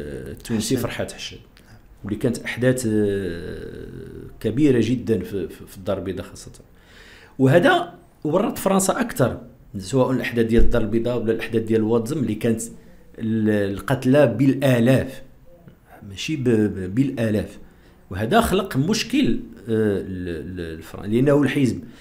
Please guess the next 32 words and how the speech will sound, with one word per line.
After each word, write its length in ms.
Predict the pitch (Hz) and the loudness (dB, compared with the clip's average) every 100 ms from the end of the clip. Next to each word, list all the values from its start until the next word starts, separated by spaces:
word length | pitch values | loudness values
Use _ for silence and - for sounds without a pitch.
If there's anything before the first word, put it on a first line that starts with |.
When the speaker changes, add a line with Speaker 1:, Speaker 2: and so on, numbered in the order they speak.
| - - | -16 -10
Speaker 1:
كان 120 | 117 | -2
كيناضل 340 | 143 151 131 | 2 4 2
سياسيا 380 | 135 131 - 123 | 2 0 2 0
داخليا، 420 | 101 - 101 143 - - - - - - | 0 -2 -6 -6 -10 -18 -20 -20 -20 -8
وكانت 240 | - 151 | -2 -2
المقاومه 360 | - 127 123 120 | -2 -2 2 2
المسلحه، 480 | 107 113 - 190 - - - - | 2 -2 -6 -8 -14 -20 -20 -10
كاين 200 | - 156 | -4 0
عمل 340 | 190 170 127 127 | 0 0 0 -2
دبلوماسي 480 | - 131 139 - - | -2 0 0 -2 -4
كبير 680 | - 113 98 170 226 107 | 0 -2 0 2 4 4
اللي 200 | 101 104 | 0 -4
كان 280 | - 151 170 - - - - | -2 -2 -2 -6 -16 -20 -16
على 100 | - | -4
المستوى 420 | 123 127 139 123 | 0 0 2 2
الدولي 380 | 113 120 127 185 | 0 -2 -2 -2
بما 440 | 117 139 160 330 349 | 2 2 2 2 2
فيه 180 | 220 | 2
داخل 300 | 156 196 196 | 2 0 -2
الامم 220 | 185 143 139 | -2 -2 -2
المتحده. 560 | 120 113 98 117 - - - - _ - - - - | -2 -4 -8 -12 -16 -20 -20 -20 _ -20 -20 -18 -10
ان 80 | 98 | -4
المغرب 380 | 104 110 165 - | -2 2 2 2
في 180 | 147 | 2
ظل 160 | 131 180 | 4 6
الاستعمار 520 | 339 - 160 160 285 | 6 4 2 0 -2
كان 120 | 208 | -4
كيطالب 400 | 202 180 180 220 | -4 -4 -2 -2
بالعضويه 400 | 226 160 170 170 | 0 0 2 0
في 60 | - | 0
الامم 200 | 143 135 | -2 -6
المتحده. 460 | 127 113 104 110 | -6 -8 -12 -14